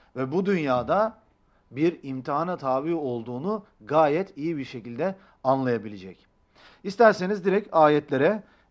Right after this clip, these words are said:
geçelim. Şimdi Allah nasıl bir varlık yaratmış? Biz nasıl bir varlığız? Birinci olarak Nisa suresinin yirmi sekizinci ayetiyle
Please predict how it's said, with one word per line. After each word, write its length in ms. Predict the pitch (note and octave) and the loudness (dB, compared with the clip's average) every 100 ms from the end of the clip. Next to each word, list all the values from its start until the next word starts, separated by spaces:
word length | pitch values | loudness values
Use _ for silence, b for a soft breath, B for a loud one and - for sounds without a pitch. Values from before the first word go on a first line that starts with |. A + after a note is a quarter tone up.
| C3 | -2
geçelim. 480 | C#3 D#3+ D#3 A#2 A#2+ | 0 2 2 0 -4
Şimdi 200 | A#3+ F#3+ | -4 4
Allah 480 | A#3 E3 F3+ A3 C#3+ | 4 6 4 2 -2
nasıl 460 | D3+ B3 B3+ F3+ F3+ | -4 -4 -4 -6 -4
bir 120 | F#3 | -2
varlık 440 | C#3 C#3 D3 D3 | 2 2 2 -4
yaratmış? 460 | C3+ A#2 - A2 - | -6 -6 -10 -20 -12
Biz 300 | D3+ G#3+ G#3 b _ | -6 -6 -6 b _
nasıl 460 | B2 F3 F#3 D#3 C3 | -2 -2 -2 -6 -6
bir 100 | A#2+ | -6
varlığız? 520 | A#2 A2+ G#2 F#2+ - B B B B - | -6 -8 -10 -18 -20 B B B B -6
Birinci 360 | A3 B3 A3 | 0 2 6
olarak 500 | A#3+ D#3 D#3 G3+ - | 6 8 6 4 -2
Nisa 400 | C#3 F3+ - F3+ | -8 -4 0 0
suresinin 680 | C#3+ F#3 D#3+ C3+ D3+ E3+ F#3+ b b b C3+ | 0 -2 -2 -4 -6 -8 -8 b b b -4
yirmi 320 | F#3 E3+ F#3 | -2 -2 -8
sekizinci 720 | F3 D3 D#3 D#3+ C#3 D3 - | -10 -10 -10 -12 -12 -10 -6
ayetiyle 640 | C3 C3+ C#3 D#3 B2 D#3+ | -4 -4 -6 -6 -4 -4